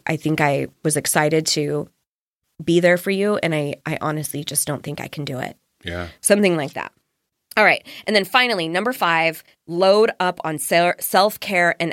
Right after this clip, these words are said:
Speaker 1: allies. Schedule sessions with your healers, with your coaches, with your therapists, with your massage therapists, uh, chiropractors. Do whatever you need to do so that you have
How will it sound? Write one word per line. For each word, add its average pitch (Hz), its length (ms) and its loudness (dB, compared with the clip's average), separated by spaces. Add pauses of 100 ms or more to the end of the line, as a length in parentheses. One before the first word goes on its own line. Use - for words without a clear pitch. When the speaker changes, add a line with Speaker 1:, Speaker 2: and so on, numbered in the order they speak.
Speaker 1:
allies. 156 640 -2
Schedule 190 480 0
sessions 170 560 -2
with 147 180 -8
your 120 100 -8
healers, 254 680 0
with - 140 -16
your - 80 -10
coaches, 226 580 0
with 165 160 -8
your - 80 -12
therapists, 220 600 0
with 175 120 -14
your 190 120 -12
massage 208 460 -4
therapists, 208 500 -2 (420)
uh, 143 220 -4
chiropractors. 202 1200 0 (840)
Do 254 220 2
whatever 330 280 4
you 247 180 -2
need 220 200 -2
to 170 80 -8
do 147 640 0 (500)
so - 200 0
that 180 180 2
you 196 400 -4
have 170 580 0